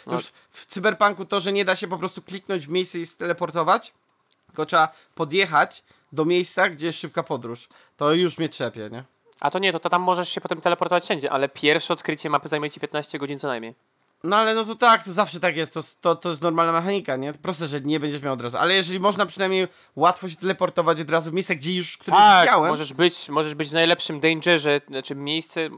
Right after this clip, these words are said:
Speaker 1: są konkretne punkty, które się może teleportować,
Speaker 2: No
Speaker 1: ale
Speaker 2: tak,
Speaker 1: w-,
Speaker 2: tak,
Speaker 1: może
Speaker 2: to o
Speaker 1: być
Speaker 2: tym mówię, nie?
Speaker 1: w największym niebezpieczeństwie możesz się tepnąć.
Speaker 2: No to spoko akurat, ja lubię jak jest system, w sensie nie mam nic do ludzi, którzy lubią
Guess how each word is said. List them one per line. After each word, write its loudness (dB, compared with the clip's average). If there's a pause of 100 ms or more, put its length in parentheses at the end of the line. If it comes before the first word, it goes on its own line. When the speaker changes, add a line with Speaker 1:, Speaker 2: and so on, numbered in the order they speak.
Speaker 1:
są -8
konkretne -4
punkty, -6
które -6
się -10
może -10
teleportować, -4
Speaker 2:
No -6
Speaker 1:
ale 0
Speaker 2:
tak, 2
Speaker 1:
w-, -20
Speaker 2:
tak, -2
Speaker 1:
może -4
Speaker 2:
to 2
o 4
Speaker 1:
być -12
Speaker 2:
tym -6
mówię, -4
nie? -10
Speaker 1:
w -8
największym 0
niebezpieczeństwie -2
możesz -8
się -14
tepnąć. -16 (800)
Speaker 2:
No -6
to -4
spoko -6
akurat, -14
ja 2
lubię -4
jak -4
jest -10
system, -10 (200)
w -18
sensie -4
nie 2
mam 4
nic -8
do 2
ludzi, -2
którzy -8
lubią 0